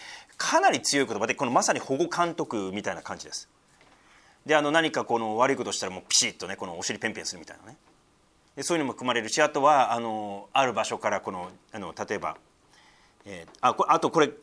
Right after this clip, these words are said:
本人は奴隷なんですね。この主人の奴隷なんですよ。え、だけど、まあ、奴隷といってもいろんな階級がありますから。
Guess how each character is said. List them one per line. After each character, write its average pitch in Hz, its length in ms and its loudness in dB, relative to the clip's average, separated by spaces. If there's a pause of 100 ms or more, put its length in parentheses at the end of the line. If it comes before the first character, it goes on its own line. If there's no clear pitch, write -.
(220)
本 330 260 4
人 277 100 4
は 135 60 4
奴 123 140 2
隷 135 100 6
な 131 100 0
ん 98 60 -8
で 92 60 -10
す - 80 -8
ね。 123 80 -6
こ 123 80 -6
の 107 80 -2
主 214 160 2
人 185 140 -2
の 98 80 -6
奴 104 100 -4
隷 110 100 -2
な 101 80 -6
ん 92 60 -12
で 76 60 -14
す - 100 -12
よ。 85 80 -20 (1400)
え、 127 60 -8
だ 180 120 4
け 180 80 2
ど、 135 60 2
ま 127 140 4
あ、 98 60 0
奴 139 180 2
隷 180 100 4
と 185 100 -2
い 175 40 -2
っ - 20 -12
て 160 80 -2
も 123 80 0
い 117 40 0
ろ 131 100 0
ん - 20 0
な 135 80 -2
階 127 180 0
級 123 120 -6
が 117 40 0
あ 113 40 0
り 113 40 -4
ま 110 80 -6
す - 80 -8
か 76 120 -12
ら。 73 180 -8